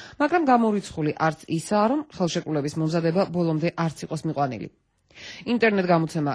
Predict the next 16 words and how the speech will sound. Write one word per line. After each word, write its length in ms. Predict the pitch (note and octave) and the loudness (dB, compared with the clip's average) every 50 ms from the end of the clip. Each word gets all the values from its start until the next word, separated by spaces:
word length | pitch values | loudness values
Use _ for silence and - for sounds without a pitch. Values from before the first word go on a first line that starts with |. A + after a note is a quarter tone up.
| - | -4
გაზეტას 460 | - F3 F#3 E3+ D#3 D#3+ - C3+ E3 D#3+ - E3 | -2 0 0 2 2 0 -2 -2 -4 -4 -2 0
აზრით, 360 | E3+ F3+ F#3 G#3+ C4 E4 - - - | 0 0 0 0 -2 -4 -6 -6 -2
ამ 140 | - E3+ E3 - - | -2 0 0 -2 -4
ხელშეკრულების 720 | - - F3+ F3 - - F#3 - F3 E3+ F3 E3+ F3+ F3 F#3+ | -4 -2 -2 0 0 -2 -2 -2 0 -2 -2 -2 -2 -2 -2
მომზადება 440 | F#3 F#3 F#3 G#3 G3 A3+ G#3 B3+ C#4+ - - | -2 0 0 0 0 2 2 2 0 0 0
ედუარდ 360 | F3+ D#3+ D#3+ D#3 E3 E3+ - - | -2 0 0 0 0 -2 -2 -2
შევარნაძის 580 | G3+ F3 D#3+ D#3+ D#3 D3+ D3+ D3+ D3 D#3+ D#3+ - - E3+ | 0 2 2 2 2 0 0 -2 -4 -6 -10 -8 -6 -6
იდეა 340 | F3 D3+ D#3+ E3+ E3 E3+ D#3 C#3+ C3+ - | -2 0 2 2 4 4 4 2 2 -2
იყო 80 | - C3+ B2 | -4 -4 -4
და 80 | C#3 - - | -4 -6 -6
შესაძლოა, 640 | - - - E3+ D#3+ F#3 F3+ E3 F3+ G#3 G#3+ A#3+ C#4+ C#4+ - - | -8 -6 -4 -2 -2 -2 -2 0 0 2 2 2 2 0 -2 -4
საქართველოს 540 | - F3+ D#3 D#3+ D3+ - D3+ C3 C3 D3 - - - | -4 -2 -2 -4 -4 -4 -4 -4 -4 -6 -8 -4 -2
ახალი 340 | F3 F3+ D#3+ - E3+ D3+ D3+ - | -2 -2 0 0 0 -2 0 -2
ხელისუფლების 560 | - D#3+ D#3+ D#3+ - D#3+ - D#3 D3 C#3+ C#3+ | -2 -4 -4 -4 -6 -6 -4 -4 -4 -4 -2
გეგმებში 440 | - E3 D#3 D3+ E3+ E3 - - A#3+ - | -2 0 0 0 -2 -2 -2 -4 -6 -2
არ 180 | - A3+ A3 | -2 -2 -2